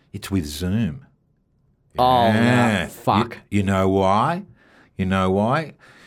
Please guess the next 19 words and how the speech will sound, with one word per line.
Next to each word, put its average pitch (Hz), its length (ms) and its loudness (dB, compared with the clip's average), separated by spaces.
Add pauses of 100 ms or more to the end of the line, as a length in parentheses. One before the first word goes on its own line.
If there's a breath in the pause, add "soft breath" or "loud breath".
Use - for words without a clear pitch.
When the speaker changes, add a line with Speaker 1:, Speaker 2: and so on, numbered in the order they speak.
(880 loud breath)
Speaker 1:
Doctor 160 380 0
El 123 160 2
Suavo, 110 680 2 (180)
well, 107 120 2
I 120 80 4
actually 101 320 0
have 87 160 0
a 80 80 -2
computer. - 500 -8
I, 92 180 -2 (100)
I 92 80 -2
just - 260 -4
know 90 160 -2
how 87 140 -2
to 80 80 -4
u-, 80 180 -8
use 80 220 -6
a 78 40 -16
computer. 69 520 -12